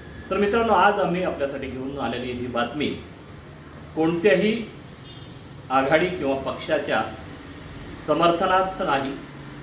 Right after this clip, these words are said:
किंवा कोणत्याही उमेदवाराच्या बाबतीत प्रचाराचा एक भाग म्हणून नाही, तर पूर्ण सत्य आज आम्ही आपल्यासमोर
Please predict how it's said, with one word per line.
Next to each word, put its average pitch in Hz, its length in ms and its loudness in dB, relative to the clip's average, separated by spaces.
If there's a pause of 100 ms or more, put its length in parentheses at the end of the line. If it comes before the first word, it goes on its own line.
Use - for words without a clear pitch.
(560)
किंवा 185 240 6 (340)
कोणत्याही 175 480 2 (120)
उमेदवाराच्या 143 680 2
बाबतीत 117 420 -2 (680)
प्रचाराचा 165 640 4 (120)
एक 131 160 0 (140)
भाग 139 180 4
म्हणून 120 320 -4
नाही, 98 200 -4 (1300)
तर 175 180 6 (560)
पूर्ण 240 260 4
सत्य 175 420 2 (500)
आज 147 240 4
आम्ही 131 200 2
आपल्यासमोर 120 540 -2